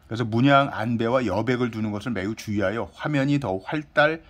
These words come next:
청신, 음, 뭐, 그러니까 스마트하다, 이런 말입니다. 요즘 표현으로.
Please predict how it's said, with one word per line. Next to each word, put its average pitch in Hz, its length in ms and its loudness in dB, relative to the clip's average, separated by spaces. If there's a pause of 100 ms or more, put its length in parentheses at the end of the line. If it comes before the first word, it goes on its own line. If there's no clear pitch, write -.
(200)
청신, 110 600 -4 (540)
음, 50 240 -10 (440)
뭐, 95 400 -6
그러니까 98 340 -4 (1080)
스마트하다, 190 640 4
이런 131 260 -2
말입니다. 98 360 -4
요즘 98 200 -8
표현으로. 85 320 -8